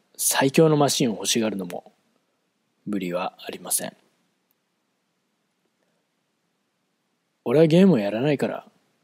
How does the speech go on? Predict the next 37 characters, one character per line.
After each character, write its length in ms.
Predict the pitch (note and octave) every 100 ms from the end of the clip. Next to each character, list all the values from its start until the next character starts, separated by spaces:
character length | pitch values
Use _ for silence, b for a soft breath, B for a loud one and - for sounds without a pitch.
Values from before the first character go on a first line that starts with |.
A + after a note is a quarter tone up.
| _ _ _ _ _ _ -
高 300 | - - E3
い 60 |
グ 100 | G#2+
ラ 100 | A2
フ 80 | G#2+
ィ 60 | -
ッ 20 |
ク 80 | -
性 220 | - F3
能 120 | A2+
は 100 | G2
い 40 | G2
ら 120 | A2+
な 180 | C#3 C#3
い。 80 | - _ _ _ _ _ _ _ _ _ _ _ _ _ _ _ _ _ _
そ 220 | - G#3+
ん 60 | D4
な 120 | G#3+
風 160 | A3+
に 100 | G3
考 200 | A2+ A#2+ C#3+
え 80 | C3
て 100 | G#2
る 80 | F#2+
人 140 | -
で 80 | G2
も、 360 | G2 G#2 F2+ - _ _ _ _ _ _ _ _ _
予 140 | - G2
算 220 | A#2+ B2+
が 100 | A#2
許 180 | A#2+ C#3+
す 120 | E3+
の 100 | A#2
で 80 | G2
あ 80 |
れ 100 | B2
ば、 220 | A2 -